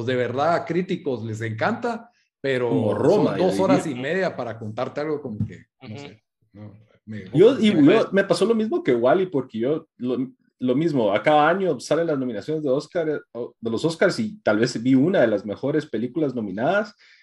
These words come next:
Speaker 2: y esta
Speaker 3: Ajá.
Speaker 2: vez vi tres, y me quedé como, "Wow, qué, qué culto me he vuelto desde que empezamos el podcast".
Speaker 3: <laughs>
Speaker 2: Eh,
Speaker 3: Cada
Speaker 1: No, pero
Speaker 2: las que
Speaker 1: ¿viste
Speaker 2: vi fue
Speaker 1: Dune? Me imagino.
Speaker 2: Dune, ajá, Dune, Licorice Pizza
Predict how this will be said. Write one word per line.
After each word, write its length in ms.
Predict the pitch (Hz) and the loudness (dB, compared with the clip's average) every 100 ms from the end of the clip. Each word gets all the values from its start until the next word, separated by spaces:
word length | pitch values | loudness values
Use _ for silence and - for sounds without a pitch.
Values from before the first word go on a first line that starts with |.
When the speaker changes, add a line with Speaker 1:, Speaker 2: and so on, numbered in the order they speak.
| _ _ | _ _
Speaker 2:
y 120 | 117 | 0
esta 180 | 147 - | 4 6
Speaker 3:
Ajá. 100 | 185 | 6
Speaker 2:
vez 120 | 165 240 | 6 2
vi 160 | 208 - | -2 0
tres, 500 | 143 240 320 - - - - _ _ _ _ | 4 6 4 0 -8 -14 -20 _ _ _ _
y 100 | 127 | 0
me 200 | 131 127 | 4 4
quedé 200 | 120 117 | 2 2
como, 200 | 139 185 | 0 0
"Wow, 260 | 131 139 170 | 2 4 4
qué, 140 | 151 - - - | 0 -6 -14 -4
qué 180 | 156 156 | -2 0
culto 320 | 196 233 185 | 0 2 4
me 100 | 143 | 4
he 20 | |
vuelto 340 | 160 196 269 156 | 4 2 2 0
desde 240 | 123 117 | 0 -2
que 140 | - 208 | -2 -2
empezamos 500 | - - 147 185 165 | -2 -2 -2 -2 -4
el 120 | - | -4
podcast". 800 | 147 214 277 233 147 160 - - - _ - | 0 0 0 -2 -2 -4 -12 -16 -20 _ -18
Speaker 3:
<laughs> 320 | - 196 185 | -2 0 4
Speaker 2:
Eh, 400 | 208 123 120 113 - | 4 4 0 -2 0
Speaker 3:
Cada 560 | 139 139 143 160 147 139 135 | 4 6 4 2 -2 -6 -6
Speaker 1:
No, 160 | 175 | -4
pero 140 | 175 170 | 0 0
Speaker 2:
las 140 | 156 | 2
que 60 | 180 | 2
Speaker 1:
¿viste 200 | 247 269 | 2 2
Speaker 2:
vi 100 | 143 | 2
fue 100 | 135 | 2
Speaker 1:
Dune? 320 | 285 403 349 - - | 2 0 -6 -10 -10
Me 80 | |
imagino. 380 | 151 147 226 339 | -6 -4 -2 -2
Speaker 2:
Dune, 220 | 415 269 - _ _ | -4 -10 -14 _ _
ajá, 220 | - 123 156 | -10 -6 -6
Dune, 400 | 135 185 254 320 190 | -4 -6 -4 -6 -2
Licorice 360 | 180 226 170 | -2 -2 -6
Pizza 600 | - 214 - 302 285 277 | -8 -14 -8 -4 -4 -4